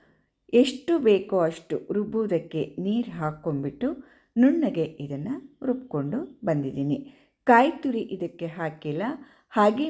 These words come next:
ಮಾಡಿರೋದು ಈ ಚಟ್ನಿನ. ಒಂದು ಬೌಲ್ಗೆ ಹಾಕ್ಕೊಳ್ತಾ ಇದ್ದೀನಿ ನೋಡಿ. ಒಗ್ಗರಣೆ ಮಾಡ್ಕೊಳ್ಳೋಣ. ಹಾಗೆ ಬೇಕಾದ್ರೂ ಉಪಯೋಗಿಸ್ಬೋದು, ಇಲ್ಲಾಂದರೆ ಒಗ್ಗರಣೆ ಬೇಕು ಅಂದರೆ ಒಗ್ಗರಣೆ ಹಾಕ್ಕೋಬೋದು. ಎರಡು ಟೀ ಸ್ಪೂನ್ನಷ್ಟು ಎಣ್ಣೆ ಹಾಕ್ಕೊಂಡು ಅರ್ಧ ಟೀ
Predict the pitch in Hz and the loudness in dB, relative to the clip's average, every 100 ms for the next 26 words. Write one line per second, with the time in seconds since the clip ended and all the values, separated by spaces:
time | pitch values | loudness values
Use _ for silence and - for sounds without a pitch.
0 | 226 147 147 143 143 - - 156 151 147 | 0 -2 -2 -4 -6 -6 -10 -12 -8 -10
1 | - 156 156 277 - - _ _ _ _ | -6 -4 -2 -4 -8 -18 _ _ _ _
2 | _ _ _ 180 180 175 180 180 202 196 | _ _ _ -2 0 2 4 2 0 -2
3 | 156 151 175 170 156 143 139 139 135 165 | -4 -4 -6 -6 -6 -6 -6 -6 -6 -4
4 | 320 - - 262 285 277 170 151 147 - | -4 -4 0 2 2 2 2 0 -2 -4
5 | 139 143 147 - - _ 285 294 339 302 | -4 -2 -2 -6 -14 _ 4 4 2 0
6 | - 269 254 247 196 190 - 175 185 - | 2 2 2 2 0 -2 -4 -2 -2 -4
7 | - 208 190 180 185 165 175 233 226 180 | -6 -4 -4 -2 0 0 0 0 0 -2
8 | 151 - 151 139 254 - - _ _ - | -4 -4 -4 -2 -4 -8 -16 _ _ -2
9 | 214 190 170 151 139 - 139 139 143 233 | 2 2 0 -2 -6 -6 -8 -6 -4 -4
10 | 294 - _ _ - 254 277 320 - 233 | -4 -8 _ _ 6 8 8 6 0 0
11 | 226 - 254 254 175 - 170 170 175 190 | -2 0 4 6 4 0 -2 0 -2 0
12 | 208 165 151 165 190 330 269 - 196 214 | -2 -4 -2 -2 -2 -4 -6 -2 2 4
13 | 254 277 220 | 2 0 0